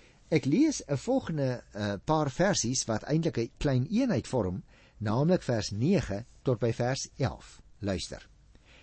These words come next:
"Een wat nalatig is met sy werk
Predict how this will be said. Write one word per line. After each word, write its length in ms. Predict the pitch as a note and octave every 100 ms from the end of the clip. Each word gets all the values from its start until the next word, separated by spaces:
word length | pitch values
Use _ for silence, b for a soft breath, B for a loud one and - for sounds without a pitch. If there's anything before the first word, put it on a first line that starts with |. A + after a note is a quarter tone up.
| b -
"Een 440 | A3+ D#4 C#4 B3+ -
wat 280 | A2+ C3+ C3+
nalatig 640 | B2+ B2+ G#2+ D3 - D#3
is 140 | C3 A#2+
met 140 | A2
sy 180 | A#2 G2+
werk 480 | G#2 F3+ - -